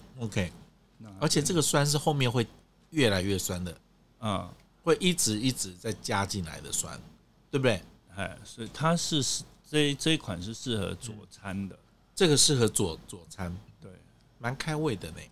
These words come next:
Speaker 2: 对啊，就是
Speaker 1: 感觉。
Speaker 2: 然后像这种酸种面包，你把它涂上奶油就会变甜。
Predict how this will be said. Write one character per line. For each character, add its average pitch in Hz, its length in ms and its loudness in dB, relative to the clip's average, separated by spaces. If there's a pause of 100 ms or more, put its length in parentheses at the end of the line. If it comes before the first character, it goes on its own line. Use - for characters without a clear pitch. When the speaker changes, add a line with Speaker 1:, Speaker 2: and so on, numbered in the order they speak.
(300)
Speaker 2:
对 104 120 -2
啊， 92 140 -2
就 95 80 -12
是 - 60 0
Speaker 1:
感 110 160 4
觉。 95 380 2 (340)
Speaker 2:
然 113 140 2
后 135 140 8
像 143 260 6
这 147 140 4
种 110 180 2
酸 117 240 0
种 104 160 -2
面 107 180 0
包， 101 220 2
你 98 260 -4
把 92 120 -10
它 98 180 -4
涂 90 220 -12
上 101 240 -4
奶 82 160 -4
油 82 180 -8
就 104 160 -4
会 101 100 0
变 98 220 -2
甜。 - 240 -12